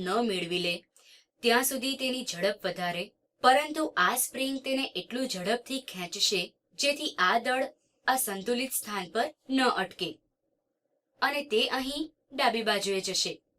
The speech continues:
દળ તેની જાતે જ અટકતું નથી, તેને અટકાવવા માટે બળની જરૂર પડે છે. આ દળ પાસે જડત્વ હોય છે અને ન્યૂટનના પ્રથમ નિયમ પ્રમાણે તે પોતાની ગતિ ચાલુ રાખવાનો પ્રયત્ન કરે છે. આમ સ્પ્રિંગ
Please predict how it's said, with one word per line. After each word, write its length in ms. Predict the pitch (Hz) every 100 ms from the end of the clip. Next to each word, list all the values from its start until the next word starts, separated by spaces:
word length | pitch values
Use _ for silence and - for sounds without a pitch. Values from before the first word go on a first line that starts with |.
| -
દળ 340 | 180 190 226 285
તેની 260 | 285 302 208
જાતે 260 | 175 165 214
જ 220 | 254 -
અટકતું 460 | 254 277 269 294 285
નથી, 240 | 285 170 - -
તેને 220 | 302 311 277 180
અટકાવવા 520 | - 196 226 277 214
માટે 260 | 170 202 254 - _ -
બળની 400 | 277 247 233 233 208
જરૂર 260 | 190 190 185
પડે 200 | 196 175 170
છે. 120 | 170 - _ - 214
આ 140 | 262 214
દળ 200 | 202 247
પાસે 320 | 269 262 254 269
જડત્વ 500 | 214 185 196 220 240 233
હોય 200 | 180 170
છે 140 | - 180 - _ -
અને 140 | 285 277
ન્યૂટનના 580 | 202 196 247 269 262 254
પ્રથમ 320 | 185 180 254
નિયમ 260 | 254 254 254
પ્રમાણે 420 | 202 180 214 180 - _
તે 100 | 269 294
પોતાની 380 | 302 294 285 294 233
ગતિ 200 | 240 277 269
ચાલુ 260 | 190 196 226
રાખવાનો 460 | 185 - 190 202 - _ -
પ્રયત્ન 320 | 254 233 214 202
કરે 200 | 180 175
છે. 100 | - 156 - 254
આમ 120 | 277 277
સ્પ્રિંગ 340 | - 208 247